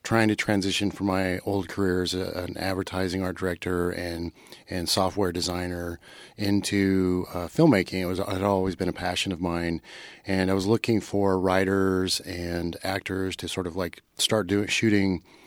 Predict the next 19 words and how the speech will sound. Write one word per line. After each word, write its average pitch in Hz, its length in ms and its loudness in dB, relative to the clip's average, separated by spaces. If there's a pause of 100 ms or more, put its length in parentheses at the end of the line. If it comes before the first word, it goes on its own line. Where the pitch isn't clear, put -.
(200)
uh, 90 340 -4
short 113 340 2
scenes 98 460 2
and 90 100 0
develop 92 360 0
a 95 40 -4
reel 92 460 0
and 87 260 -6
sort 95 160 -4
of 85 120 -10
get - 160 -6
connected 90 360 -6
with 92 120 -8
that 92 180 -4
environment 92 340 -6
and - 60 -6
slowly 110 340 2
build 95 300 -2
towards 92 400 -4